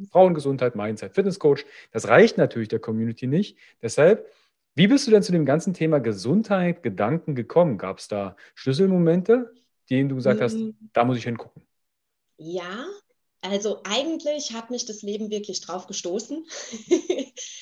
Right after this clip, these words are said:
Speaker 2: Ähm, wie man das so kennt, man wächst auf und man hat so diesen Plan vor sich, ich gehe in die Schule, ich gehe zum Studium, ich mach das und das und das. Und, ähm,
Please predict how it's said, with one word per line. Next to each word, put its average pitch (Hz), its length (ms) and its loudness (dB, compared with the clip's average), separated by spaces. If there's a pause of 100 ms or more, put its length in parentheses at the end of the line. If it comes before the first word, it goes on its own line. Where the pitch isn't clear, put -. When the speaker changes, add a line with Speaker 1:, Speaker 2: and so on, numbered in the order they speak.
(340)
Speaker 2:
Ähm, 220 540 -2 (380)
wie 240 120 -4
man 285 160 0
das 233 160 -4
so 208 120 -10
kennt, 233 320 -4
man 202 160 -6
wächst - 280 -10
auf 233 520 -4
und 180 600 -10 (520)
man 190 200 -8
hat 196 140 -8
so 208 60 -6
diesen 196 280 -4
Plan 190 340 -2
vor 214 220 -2
sich, 196 320 -6
ich - 140 -8
gehe - 100 -16
in 165 60 -14
die 185 60 -10
Schule, 247 420 -4
ich 220 160 -12
gehe - 120 -16
zum 220 180 -8
Studium, 214 640 -4
ich - 160 -12
mach 160 180 -14
das 175 240 -10
und 160 80 -12
das 160 220 -16
und 170 100 -14
das. 185 380 -14 (500)
Und, 175 720 -8
ähm, 165 460 -10